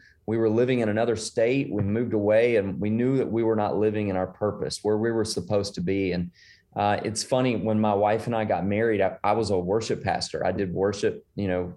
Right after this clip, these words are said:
uh, that, that was what I did. And I had no intentions of being a lead pastor or church planner ever in my life. And my wife said when we got married, she's like, "I'm not marrying a lead pastor.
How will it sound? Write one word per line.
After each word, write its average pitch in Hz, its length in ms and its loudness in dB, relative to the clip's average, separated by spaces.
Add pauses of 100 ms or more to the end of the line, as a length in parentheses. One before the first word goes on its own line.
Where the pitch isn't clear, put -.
(160)
uh, 80 60 -4
that, 98 400 -2
that 104 200 0
was 107 160 -2
what 104 120 0
I 95 80 2
did. 104 320 0
And 98 100 0
I 98 80 0
had 104 160 -2
no 104 280 0
intentions 110 580 -4
of 90 100 -4
being 92 180 -2
a 90 60 -2
lead 92 240 -4
pastor 92 460 -2
or 110 180 0
church 107 320 -4
planner 90 340 -4
ever 90 300 0
in 92 60 -4
my 90 100 -2
life. 85 460 -4 (500)
And 104 140 -2
my 107 100 2
wife 110 300 4
said 123 260 2
when 113 100 0
we 104 100 0
got 90 180 -2
married, 98 480 0
she's 95 260 -6
like, 92 200 0
"I'm 98 180 -2
not 101 260 0
marrying 104 480 0
a 90 60 -2
lead 90 260 -4
pastor. - 460 -6